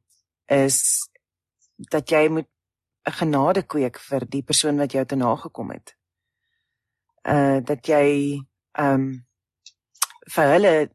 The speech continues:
die genade gee wat God vir jou gegee het. En ek stem honderd persent met jou saam tog, uh, Essie, dat, dat mens kan dit nie aanhits nie. Mens kan dit nie aanpor of, ehm, aan, aanforceer nie,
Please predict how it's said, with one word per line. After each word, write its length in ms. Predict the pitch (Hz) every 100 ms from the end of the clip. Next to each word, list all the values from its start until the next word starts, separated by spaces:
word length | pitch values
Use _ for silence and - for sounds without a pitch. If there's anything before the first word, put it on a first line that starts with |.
| _ _ _ _
die 120 | - 139
genade 640 | 139 127 127 135 127 - -
gee 300 | _ - 156
wat 160 | 135 147
God 280 | - 208 -
vir 120 | 180
jou 140 | 180 214
gegee 340 | 165 - -
het. 240 | - _ _ _ _ _ _ _ _ - _ _ _ _ _
En 220 | 202 196
ek 180 | - 196
stem 280 | - 254 208
honderd 340 | 190 226 247
persent 440 | 247 208 180 156
met 80 | 151
jou 100 | 156
saam 400 | 151 160 147 - - _
tog, 360 | 170 139 - -
uh, 240 | 143 135
Essie, 220 | 143 139 151
dat, 260 | 147 - -
dat 180 | 170
mens 180 | 180 175
kan 140 | - 208
dit 120 | 214
nie 160 | 240
aanhits 500 | 143 156 127 123 -
nie. 140 | 120 113
Mens 200 | 131 139
kan 140 | 180
dit 160 | 180 -
nie 360 | 196 190 180 -
aanpor 720 | 165 160 - 170 156 156 147
of, 440 | 139 131 123 - - _ _ _ _
ehm, 480 | 143 139 135 131 127 - _
aan, 380 | - 160 151 - _
aanforceer 840 | 160 160 - 147 - - 175 151
nie, 320 | 131 110 143